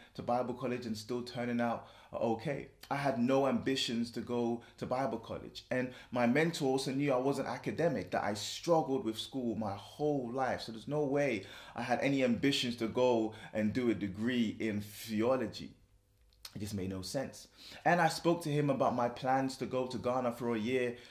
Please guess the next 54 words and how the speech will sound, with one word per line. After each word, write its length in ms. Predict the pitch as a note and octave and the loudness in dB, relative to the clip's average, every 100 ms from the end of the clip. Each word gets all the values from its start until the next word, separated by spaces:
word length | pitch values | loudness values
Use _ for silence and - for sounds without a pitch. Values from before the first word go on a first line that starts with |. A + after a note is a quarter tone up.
| - - | -10 -2
uh, 160 | G2+ | 0
for 320 | G#2 A#2 G#2+ | 2 2 4
a 40 | G#2 | 2
gap 320 | A#2 - - | -2 -4 -4
year 200 | B2 A#2 | -2 0
to 180 | A#2 G#2+ | -2 -2
help 240 | A#2 G2+ | 0 0
my 280 | A2+ G#2+ G#2 - - | 0 -2 -2 -6 -6
uncle 520 | A2+ A#2 A#2 G#2+ F#2 - - | -2 0 0 -2 -2 -6 -8
in 120 | G#2+ G#2 | -2 -2
his 200 | G2 - | -2 -4
church. 400 | - A#2+ - - | -2 -2 -4 -4
That 180 | D#3+ D3+ | -2 2
was 180 | C#3+ | 2
my 200 | A2+ B2 | 0 -2
plan. 440 | A#2+ - C#3 C#3 A#2 G#2+ | -4 -2 0 2 0 -2
Things 220 | C3+ B2+ | -2 -2
were 80 | A#2+ | -2
getting 380 | G#2+ B2+ A#2 G#2+ | 0 0 0 2
ready. 340 | C3 A#2+ G#2+ | 2 2 0
I 60 | G2+ | 0
already 220 | B2 C3 | -2 -2
had 160 | B2+ - | -6 -4
everything 500 | C3 C3+ C3+ B2+ A#2+ | -2 -4 -4 -4 -4
sorted. 540 | - C#3+ C#3 - - - _ _ _ _ - | -4 -4 -4 -6 -16 -18 _ _ _ _ -4
And 100 | C#3 | 0
then 80 | |
he 120 | C#3 C3 | 2 0
comes 420 | - F3 F3+ D3+ | 0 2 2 0
and 80 | C3+ | -2
he 80 | |
gives 240 | A#2+ D3 D3 | 0 -2 -2
me 100 | C3 | -4
this 180 | C3 G2+ | -4 -4
weird 280 | A2+ C3 | -2 0
advice 500 | A2+ F2 B2 B2+ G2 | 0 -2 -4 -2 -4
that, 160 | - G2 | -6 -6
"You 100 | B2+ | -4
know 120 | D3 | -2
what, 180 | A2+ E2+ | -2 -2
you 80 | G2 | -4
shouldn't 320 | - E3 A#2+ | 0 0 0
do 160 | A2 G#2+ | -2 0
all 140 | G#2+ | 0
of 80 | G2 | 0
those 220 | G2+ G2+ | -2 -4
things. 200 | C#3 G#2 | -4 -2
You 80 | F#2 | -4
should 220 | B2+ - | -6 -8
stop 440 | - C#3+ D3 - - - - - - | -4 0 0 -2 -16 -20 -20 -14 0
and 160 | A#2 A#2 | 4 4
go 240 | D3 C3+ | 4 4
and 100 | A#2+ | 2
study 540 | - A#2+ G2+ G2 G2 | 0 -2 0 -4 -8